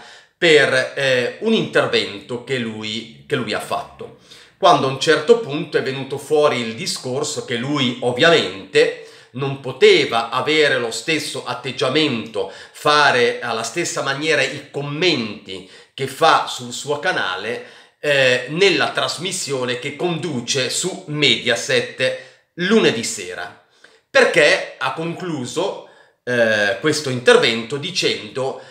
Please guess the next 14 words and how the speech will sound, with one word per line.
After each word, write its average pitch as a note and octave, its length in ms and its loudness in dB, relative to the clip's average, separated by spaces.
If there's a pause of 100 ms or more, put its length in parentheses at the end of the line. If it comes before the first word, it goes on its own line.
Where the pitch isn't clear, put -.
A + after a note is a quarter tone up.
(140)
che, A2+ 1300 2
eh, G#2+ 60 -12
gli B2+ 80 0
ospiti E3+ 520 2
devono C3 360 0
essere B2 500 0
trattati C#3+ 500 0
bene, G#2 520 -4 (240)
non E3+ 180 0
si G3 220 -4
può D#3+ 180 8
avere D3 600 2
quel C3+ 580 0
comportamento C3+ 1200 0